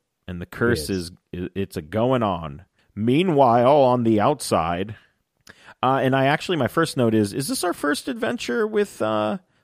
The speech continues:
Speaker 1: like, and I mean us as in you and me reviewing
Speaker 2: Yeah.
Speaker 1: on this little podcast we have. Um, is this our first adventure with,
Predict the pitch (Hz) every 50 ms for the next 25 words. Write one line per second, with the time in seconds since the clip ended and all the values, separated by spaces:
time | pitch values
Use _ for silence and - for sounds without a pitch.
0 | _ - 151 151 - - 139 139 135 - - - 120 127 127 120 113 107 - -
1 | - 120 123 123 120 - - - 110 107 107 107 104 92 - - 104 101 98 95
2 | 92 90 87 87 87 - - 110 110 104 95 85 87 98 101 95 95 95 92 95
3 | - 92 95 90 85 92 95 95 92 90 85 82 85 87 - - 87 85 82 80
4 | 80 - - 90 82 80 76 - - 95 98 92 - - 82 80 82 - - -
5 | 80 82 80 73 76 73 _ _ _ _ _ _ - 92 95 95 92 90 85 -
6 | 110 113 147 156 - - 180 - - - 170 180 - - - 170 165 151 156 151
7 | 175 - - - 151 131 117 104 107 110 110 - - -